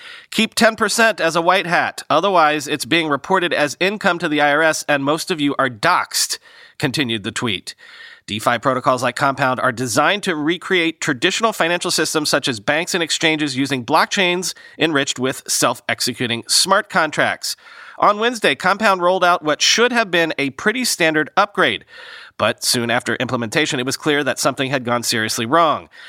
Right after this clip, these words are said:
"The new comptroller contract contains a bug causing some users to receive far too much comp," explained Leshner in a tweet. "There are no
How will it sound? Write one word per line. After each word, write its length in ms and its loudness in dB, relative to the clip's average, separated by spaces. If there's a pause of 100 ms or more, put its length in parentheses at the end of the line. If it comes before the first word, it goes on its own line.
(160)
"The 140 2
new 180 0
comptroller 640 0
contract 720 0
contains 520 -2
a 120 0
bug 500 0
causing 400 0
some 300 0
users 360 -2
to 100 -2
receive 360 -2
far 300 2
too 120 -4
much 260 -2
comp," 360 2 (340)
explained 440 -2
Leshner 380 0
in 100 -2
a 80 -4
tweet. 320 -4 (340)
"There 140 4
are 120 6
no 240 4